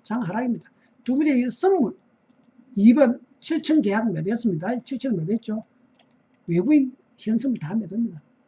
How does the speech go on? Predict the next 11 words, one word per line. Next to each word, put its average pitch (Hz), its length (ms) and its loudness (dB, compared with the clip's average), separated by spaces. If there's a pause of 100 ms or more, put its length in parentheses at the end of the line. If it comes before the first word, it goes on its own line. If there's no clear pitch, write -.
하락입니다. 180 560 -12 (140)
볼 139 100 -20
거 185 100 -16
없습니다. 156 320 -14 (720)
자, - 160 -20
이거보다 311 420 -2
더 226 140 -6
중요한 208 320 -6
건 285 160 -4
또 175 140 -14
있습니다. 165 400 -12